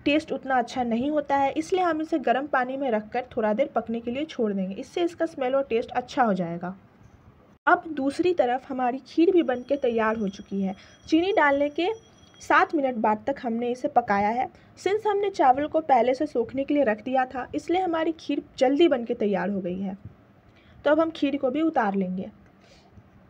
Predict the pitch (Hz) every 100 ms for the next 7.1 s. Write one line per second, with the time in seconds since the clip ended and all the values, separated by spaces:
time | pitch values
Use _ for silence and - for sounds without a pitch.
0 | _ _ _ _ _ _ _ _ _ _
1 | - 359 349 466 440 381 330 320 269 277
2 | 247 233 226 285 262 220 214 240 285 294
3 | - 339 349 330 277 214 220 220 269 -
4 | - - 254 320 381 403 381 - 277 294
5 | 262 269 339 302 269 269 - 233 208 262
6 | 269 _ - 269 269 233 220 254 262 262
7 | 277